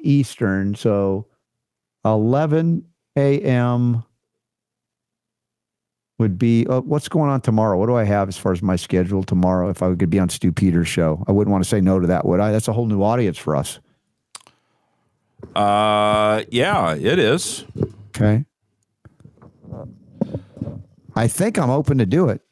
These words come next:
Speaker 1: Uh, I don't think I have anything on my calendar for that time.
Speaker 2: Okay. And so it's just promoting an event that's coming up.
Speaker 1: Yeah.
Speaker 2: Okay. And what event is it?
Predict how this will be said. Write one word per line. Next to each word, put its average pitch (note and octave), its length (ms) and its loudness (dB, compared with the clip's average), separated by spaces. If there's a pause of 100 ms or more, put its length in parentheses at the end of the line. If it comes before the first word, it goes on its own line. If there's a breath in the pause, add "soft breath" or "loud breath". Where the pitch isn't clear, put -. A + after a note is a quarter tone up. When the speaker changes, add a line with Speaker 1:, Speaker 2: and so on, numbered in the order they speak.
(140)
Speaker 1:
Uh, A#2 60 -2
I G#2+ 400 0
don't D3 160 0
think D3 160 -2
I C3 80 2
have B2+ 280 0
anything C3+ 260 2
on B2 100 2
my A2+ 100 2
calendar B2+ 500 0
for G2 140 -4
that G2 200 0
time. G2+ 340 -2 (420)
Speaker 2:
Okay. F3+ 300 -10 (1700)
And F2+ 120 -8
so A2+ 160 -2
it's G2+ 100 -2
just A2+ 180 -8
promoting G#2 400 -2
an F#2 120 -2
event F2+ 260 -4
that's - 160 -20
coming D#2 280 -12
up. G#1+ 100 -20 (320)
Speaker 1:
Yeah. B2 320 0 (520)
Speaker 2:
Okay. A#2 260 -12 (2500)
And E2+ 140 -8
what F2+ 140 0
event B2+ 280 -4
is G#3 140 -6
it? - 840 -16